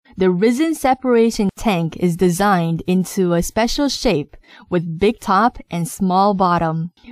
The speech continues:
which is especially designed for risen separation. This settling velocity of the risen in water is different,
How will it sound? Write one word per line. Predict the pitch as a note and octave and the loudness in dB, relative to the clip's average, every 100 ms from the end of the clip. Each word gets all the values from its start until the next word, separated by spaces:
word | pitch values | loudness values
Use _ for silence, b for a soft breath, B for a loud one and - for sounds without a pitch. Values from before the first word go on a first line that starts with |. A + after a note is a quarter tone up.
| A#3 | -6
which | F#3 F3+ - | -2 -2 -2
is | F3 D#3+ | -4 -4
especially | E3 - C#4 G#3 - G3 F3 | -12 -4 0 0 0 0 0
designed | E3 E3 F#3+ G3+ E3 E3 - | 0 0 0 0 0 -4 -4
for | F#3 | -2
risen | E3 G3+ G#3+ C4 | 2 2 4 2
separation. | A#3+ G3 G#3 G3+ G#3 A3+ - D#3 D#3+ E3+ - | 2 0 0 0 2 0 0 -4 -4 -6 -8
This | F3+ A3+ E4+ | -2 0 0
settling | - C#4+ C4+ C4 G#3+ G3 F3+ | 0 2 2 2 0 -2 -2
velocity | F3 G3+ B3+ - F#3+ F3 F3 F3 | -2 2 0 0 -2 0 0 0
of | F3 | -2
the | F3+ | -4
risen | E3+ G3+ A#3 D4 D4 | -2 0 0 2 0
in | A#3 G#3 F#3+ | 2 0 0
water | G#3+ A3+ F3+ E3 F3 - | 0 2 2 -2 -4 -4
is | F#3+ - | -4 -4
different, | D4+ - F3+ D#3+ - | -8 -4 -4 -4 -8